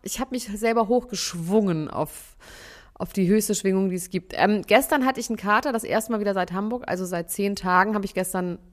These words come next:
nee, vorgestern Alkohol getrunken. Ich war mit unserem gemeinsamen Freund,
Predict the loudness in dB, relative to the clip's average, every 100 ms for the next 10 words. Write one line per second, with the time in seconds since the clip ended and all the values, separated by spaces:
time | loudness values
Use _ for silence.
0 | _ -4 -2 0 -2 -2 -2 0 0 0
1 | -2 -2 -2 -2 -2 -2 -4 -2 -2 0
2 | 2 2 4 4 2 2 2 4 0 -6